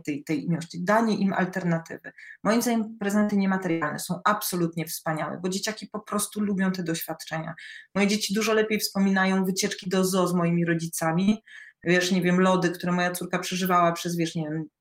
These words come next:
trzy tygodnie, bo tutaj z dziadkiem była na lodach, niż kolejną rzecz, tak? To, no to fajnie, oczywiście pobawią się, wiesz, jest ta czterolatka, która rozwija, wiesz, kolejne jakieś tam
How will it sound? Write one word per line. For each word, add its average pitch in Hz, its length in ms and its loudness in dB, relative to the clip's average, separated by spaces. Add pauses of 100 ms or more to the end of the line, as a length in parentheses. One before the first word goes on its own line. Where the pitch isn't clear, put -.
(160)
trzy - 180 0
tygodnie, 175 580 2
bo 160 260 4
tutaj 175 380 0
z 151 40 -8
dziadkiem 165 380 0
była 160 200 0
na 160 100 0
lodach, 156 460 -2 (320)
niż 208 420 0 (180)
kolejną 202 540 2
rzecz, 185 420 -2
tak? 208 200 -2
To, - 180 -14
no 349 140 0
to 440 220 0 (180)
fajnie, 403 300 6
oczywiście 202 420 -2
pobawią 170 440 2
się, 170 200 -2
wiesz, 165 220 0
jest 185 160 -2
ta 175 120 0
czterolatka, 175 600 2
która 170 200 0
rozwija, 165 600 0
wiesz, 165 140 -2
kolejne 170 400 0
jakieś 165 200 -6
tam 170 220 -2